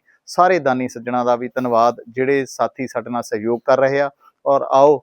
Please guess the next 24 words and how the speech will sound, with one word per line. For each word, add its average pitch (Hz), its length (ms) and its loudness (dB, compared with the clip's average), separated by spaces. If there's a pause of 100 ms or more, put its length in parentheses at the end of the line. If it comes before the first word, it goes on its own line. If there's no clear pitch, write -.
(160)
ਰਲ 131 200 4
ਮਿਲ 139 160 0
ਕੇ 143 180 0
ਵਾਹਿਗੁਰੂ 156 400 2
ਜੀ 147 120 -6
ਦੇ 143 120 -4
ਚਰਨਾਂ 127 360 -2
ਦੇ 127 60 -2
ਵਿੱਚ 123 160 -8
ਅਰਦਾਸ 117 380 0
ਬੇਨਤੀ 120 300 -6
ਕਰੀਏ 117 280 -2 (320)
ਕਿ 143 80 0
ਵਾਹਿਗੁਰੂ 147 480 4
ਸਾਰਿਆਂ 143 380 -2
ਨੂੰ 147 120 -8
ਤੰਦਰੁਸਤੀ 135 500 -4
ਬਖਸ਼ਣ, 143 360 -4 (340)
ਆਉਣ 127 200 2
ਵਾਲਾ 127 200 4
ਸਮਾਂ 127 320 -2
ਜਿਹੜਾ 123 400 0
ਆ 123 40 -6 (340)
ਉਹ 151 200 -2